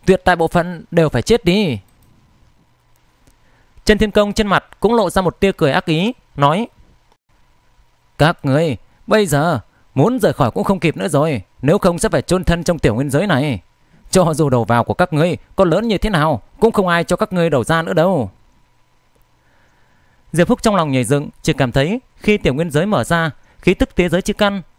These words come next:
cũng càng nồng đậm hơn. Thế giới chi căn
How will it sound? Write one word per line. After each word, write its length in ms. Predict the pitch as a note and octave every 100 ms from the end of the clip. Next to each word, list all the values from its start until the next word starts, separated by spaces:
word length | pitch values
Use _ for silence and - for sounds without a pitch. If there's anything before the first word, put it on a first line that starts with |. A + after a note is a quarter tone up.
| _
cũng 160 | G3 A#3+
càng 280 | G3 D3
nồng 120 | C#3 B2+
đậm 140 | C#3+
hơn. 240 | D3+ E3+ C3 _ _ _ _ _ _ _ _ _ _ _ _ _ _ -
Thế 120 | B2
giới 160 | B2+ C#3
chi 160 | D3
căn 280 | C#3+ C3+ D3+